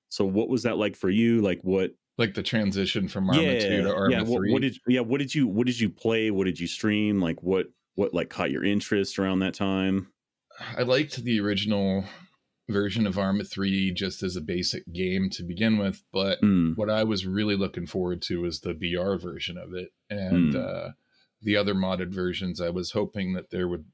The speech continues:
Speaker 2: eventually be a real, like, daisy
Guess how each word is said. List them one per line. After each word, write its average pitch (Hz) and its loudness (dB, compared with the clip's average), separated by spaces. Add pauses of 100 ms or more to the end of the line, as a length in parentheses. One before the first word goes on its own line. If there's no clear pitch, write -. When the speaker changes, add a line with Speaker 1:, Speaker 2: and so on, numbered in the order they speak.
Speaker 2:
eventually 113 0
be 95 0
a 90 -4
real, 95 -2
like, 90 -4 (160)
daisy 95 0